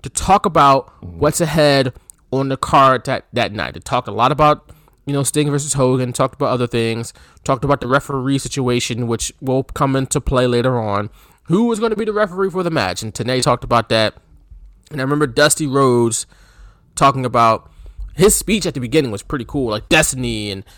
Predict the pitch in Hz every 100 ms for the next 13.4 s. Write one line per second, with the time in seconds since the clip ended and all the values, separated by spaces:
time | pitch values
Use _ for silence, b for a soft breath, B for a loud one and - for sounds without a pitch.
0 | b b - 113 90 127 110 147 143 143
1 | 135 139 135 151 143 127 117 110 127 -
2 | 180 143 b b b - 123 113 208 185
3 | 147 - _ - - 180 196 180 139 160
4 | 226 147 156 170 - 139 127 _ 151 196
5 | 139 135 143 185 160 _ _ _ _ 143
6 | 151 202 190 175 - 208 - 175 - 175
7 | 151 123 131 117 - - 214 208 190 156
8 | 151 165 165 156 147 151 147 127 107 175
9 | 117 95 - _ - 170 156 185 185 196
10 | 160 147 147 131 170 - - 117 107 113
11 | 117 110 - 151 160 131 170 123 - -
12 | 127 208 - 110 107 - b b b b
13 | - 107 98 85